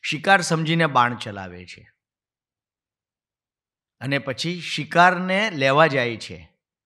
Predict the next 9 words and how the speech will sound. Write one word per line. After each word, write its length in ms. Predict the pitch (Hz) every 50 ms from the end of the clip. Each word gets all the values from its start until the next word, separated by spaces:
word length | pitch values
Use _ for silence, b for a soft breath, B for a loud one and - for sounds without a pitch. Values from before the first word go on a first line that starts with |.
| _ _ _ _ _ -
ત્યારે 260 | 131 127 135 160 170
જોવે 340 | 139 143 143 139 131 127 120
છે 200 | 107 - 117 104
કે, 280 | - - 104 87 85 _ _ _ _ _ _ _ _ _ _ _ _ _ _ _ _ _ _ _ _ _ _ _ -
"અરે, 160 | - 143 165
મારાથી 360 | 160 143 135 135 147 151 175 165
કયું 280 | 151 151 160 170 165
કૃત્ય 340 | 156 143 117 - - - 110
થયું?" 380 | 107 - 90 82 87 90 _